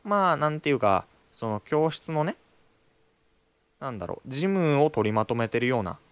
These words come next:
人なんですよ。で、そこまで大きな教室ではないので、教室長と、その事務の人ぐらいしか事務作業をやらないんですね。あとみんなバイトなんで。えー、その正社員の事務の人が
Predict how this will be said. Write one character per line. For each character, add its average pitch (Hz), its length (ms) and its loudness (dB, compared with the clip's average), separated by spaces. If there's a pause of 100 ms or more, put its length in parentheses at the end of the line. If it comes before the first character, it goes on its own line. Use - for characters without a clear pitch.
(460)
人 113 200 -10
な 92 120 -8
ん 87 80 -12
で 90 80 -10
す - 140 -8
よ。 104 160 0 (480)
で、 170 120 0
そ - 160 0
こ 415 100 0
ま 466 100 8
で 202 80 8
大 185 160 8
き 175 80 0
な 117 100 0
教 117 160 2
室 - 120 -6
で 131 100 4
は 92 80 0
な 120 200 2
い 214 80 0
の 95 140 -2
で、 98 380 2 (560)
教 233 240 2
室 - 200 -8
長 233 300 2
と、 202 560 6 (320)
そ 143 160 -4
の 117 120 0
事 113 80 -6
務 151 200 2
の 98 120 0
人 107 200 -2
ぐ 120 100 4
ら 135 100 8
い 101 60 4
し - 100 -10
か 123 360 6
事 101 80 -10
務 131 180 -2
作 185 160 2
業 117 100 2
を 92 60 -2
や 95 120 4
ら 131 100 8
な 175 100 4
い 165 60 2
ん 110 60 0
で 90 80 -4
す - 100 -10
ね。 143 160 -2
あ 180 100 2
と 175 80 2
み 131 100 2
ん 117 40 0
な 110 80 2
バ 95 160 6
イ 92 40 0
ト 107 100 -2
な 101 120 0
ん 82 80 -8
で。 101 220 2 (680)
え 90 280 -8
ー、 - 60 -20 (160)
そ - 160 -6
の 180 240 4 (160)
正 147 260 4
社 147 140 2
員 127 140 0
の 95 100 -2
事 95 80 -4
務 117 160 2
の 90 80 0
人 90 300 -6
が 110 260 6